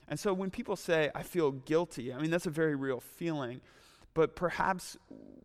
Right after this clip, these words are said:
perhaps what we're actually trying to get at is the shame that's the result of the guilt. And so what we're feeling is actually ashamed. And the experience of shame is nudity.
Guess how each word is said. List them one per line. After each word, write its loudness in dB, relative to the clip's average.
perhaps 2
what 0
we're 6
actually -2
trying -6
to -14
get 0
at -2
is -4
the -4
shame -8
that's -8
the -8
result -8
of -4
the -6
guilt. -10
And -10
so -6
what 0
we're -4
feeling -2
is -10
actually -10
ashamed. -12
And 2
the 6
experience -2
of -6
shame -10
is -4
nudity. 0